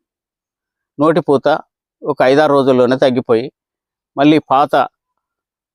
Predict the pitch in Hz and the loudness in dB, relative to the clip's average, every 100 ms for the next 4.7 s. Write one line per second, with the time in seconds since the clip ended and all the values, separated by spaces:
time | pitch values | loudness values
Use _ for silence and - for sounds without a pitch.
0 | _ _ _ _ 127 139 147 131 113 - | _ _ _ _ 0 2 2 0 -2 -4
1 | _ _ _ _ _ _ _ _ _ _ | _ _ _ _ _ _ _ _ _ _
2 | _ 135 139 170 214 _ _ _ 143 135 | _ 0 2 2 -2 _ _ _ -2 0
3 | 143 143 139 135 135 131 123 135 131 127 | 0 0 2 2 2 0 -2 -4 -2 0
4 | 123 120 143 135 - 87 | 0 -2 -2 -2 -4 -14